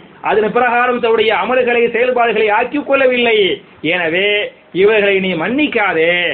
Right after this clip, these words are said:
அப்படின்னு ரசூலுல்லாஹ் என்ன பண்ணுவாங்க, மறுமையில அவங்களுக்கு எதிராக பதுவா பண்ணுவாங்க என்று குர்ஆன் பேசுகிறது என்பது மாத்திரமல்லாமல் குர்ஆனே பதுவா பண்ணும். இதை நான் நானாக சொல்லவில்லை,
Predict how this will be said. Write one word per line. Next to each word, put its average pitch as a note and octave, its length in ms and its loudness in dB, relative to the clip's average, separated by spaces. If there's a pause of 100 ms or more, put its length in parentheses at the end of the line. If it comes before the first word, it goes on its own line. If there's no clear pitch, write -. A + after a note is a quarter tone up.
(280)
அப்படின்னு F3 520 -2
ரசூலுல்லாஹ் C4+ 480 0
என்ன C4 100 -2
பண்ணுவாங்க, A#3+ 320 0
மறுமையில A3 380 0 (500)
அவங்களுக்கு G3+ 480 0
எதிராக G3+ 320 0
பதுவா D#4 440 0
பண்ணுவாங்க F3 480 -2 (480)
என்று E3 240 0
குர்ஆன் G3+ 380 0
பேசுகிறது F#3+ 540 0 (460)
என்பது A3 420 -2
மாத்திரமல்லாமல் F#3+ 880 -2 (600)
குர்ஆனே B3 720 2
பதுவா G3 380 2
பண்ணும். A#2 260 -10 (680)
இதை A#3+ 340 2
நான் B3+ 360 0
நானாக A#3+ 400 0
சொல்லவில்லை, G3 460 0